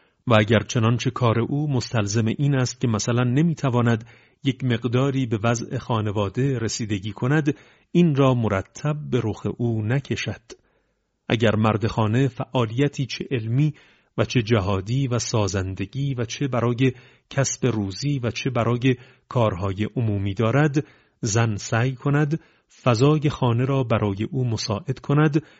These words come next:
که او بتواند با روحیهٔ خوب سر کار برود و با شوق به خانه برگردد.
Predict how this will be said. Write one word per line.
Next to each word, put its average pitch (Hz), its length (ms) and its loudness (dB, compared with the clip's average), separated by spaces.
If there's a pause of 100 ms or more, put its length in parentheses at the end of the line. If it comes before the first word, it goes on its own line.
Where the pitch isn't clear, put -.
(120)
که - 120 0
او 104 120 0
بتواند 135 720 0
با 104 180 4
روحیهٔ 104 540 -4
خوب 165 400 -6
سر 98 260 -4
کار 98 300 -4
برود 92 480 -4 (400)
و 120 80 2
با 101 240 2
شوق 131 600 -2
به 104 80 0
خانه 92 640 -2
برگردد. - 640 -4